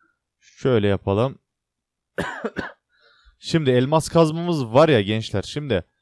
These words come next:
e, artık obsidian kazıp, e, Nether'a gidebileceğiz. Oha.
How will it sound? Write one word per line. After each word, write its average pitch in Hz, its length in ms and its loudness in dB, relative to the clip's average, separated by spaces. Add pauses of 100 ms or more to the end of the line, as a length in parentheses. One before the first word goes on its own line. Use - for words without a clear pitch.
(300)
e, 104 80 0 (440)
artık 147 520 0
obsidian 123 880 -2 (180)
kazıp, 117 520 -2
e, 98 560 2
Nether'a 127 500 0
gidebileceğiz. 107 800 -2 (1080)
Oha. 95 460 -6